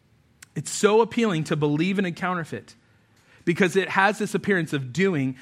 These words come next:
the right things. Because on the outside, man, we've got every box checked. But doing this, but, but by doing this does not make you a Christian. Just like if you were to walk to the Apple store later today and walk in, that doesn't make you Tim Cook.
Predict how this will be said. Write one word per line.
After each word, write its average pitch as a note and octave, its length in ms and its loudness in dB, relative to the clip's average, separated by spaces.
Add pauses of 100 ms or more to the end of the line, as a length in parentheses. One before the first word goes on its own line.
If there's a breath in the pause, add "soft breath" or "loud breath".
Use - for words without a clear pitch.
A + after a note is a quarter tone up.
(200 loud breath)
the C3+ 100 -2
right B2 440 -2 (240 soft breath)
things. G2 580 -8 (640)
Because D#3 240 2
on E3 140 4
the D#3 100 2
outside, G3 360 0
man, F3 180 -4
we've G3+ 180 -4
got A#2 160 -4
every C3 260 -6
box C#3 380 -6
checked. - 420 -14 (1700)
But C#3+ 160 -2
doing F#3+ 220 4
this, C3+ 220 -6 (280 loud breath)
but, D#3+ 240 0
but D#3+ 120 2
by D#3+ 140 4
doing F3 320 2
this C#3 240 -4
does D#3+ 220 2
not F3 260 4
make F3 240 0
you E3 80 2
a D3+ 60 -2
Christian. D3+ 500 -6 (600 loud breath)
Just A3 200 2
like G#3+ 140 6
if F#3+ 120 0
you G#3+ 80 4
were G3 100 6
to E3+ 60 2
walk F3 300 2
to - 80 -6
the E3+ 120 4
Apple F3+ 280 2
store D#3 280 0
later E3 240 2
today D#3 400 0 (180 loud breath)
and C#3+ 100 0
walk E3+ 220 2
in, F3+ 120 2
that D#3+ 160 2
doesn't E3 260 0
make F3 240 0
you C#3+ 80 -4
Tim D3+ 260 0
Cook. - 500 -2